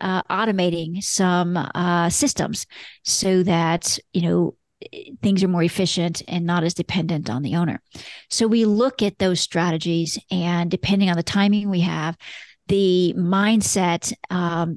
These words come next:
capacity of the person, 'cause sometimes when someone makes the decision, "I'm done,"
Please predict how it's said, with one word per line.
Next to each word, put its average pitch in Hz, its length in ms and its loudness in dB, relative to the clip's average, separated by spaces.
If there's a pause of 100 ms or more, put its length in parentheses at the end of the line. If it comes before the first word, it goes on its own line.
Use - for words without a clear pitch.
capacity 185 800 0
of 170 80 0
the 175 80 0
person, 170 340 -2
'cause 175 160 0
sometimes 220 640 0 (360)
when 196 120 2
someone 190 300 0
makes 185 160 0
the 185 100 -2
decision, 175 440 -2
"I'm 185 160 2
done," 202 340 2